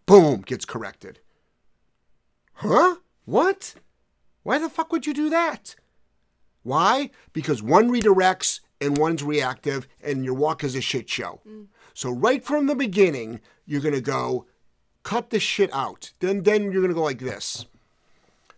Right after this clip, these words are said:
Speaker 1: You're gonna walk down your driveway. Halfway down, boom. Make a quick turnaround, head back to your house.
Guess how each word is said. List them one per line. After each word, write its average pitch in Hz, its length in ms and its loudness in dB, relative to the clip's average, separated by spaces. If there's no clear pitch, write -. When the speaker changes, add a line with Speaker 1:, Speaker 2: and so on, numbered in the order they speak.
Speaker 1:
You're 143 100 -12
gonna 135 120 -8
walk 170 220 -4
down 170 200 -2
your 160 100 -2
driveway. 123 640 -4
Halfway 156 460 -2
down, 165 500 -2
boom. 127 540 6
Make 143 140 -4
a 139 40 -8
quick 175 260 -4
turnaround, 170 560 -2
head 151 180 -6
back 160 260 -4
to 160 100 -8
your 147 120 -2
house. 156 380 -4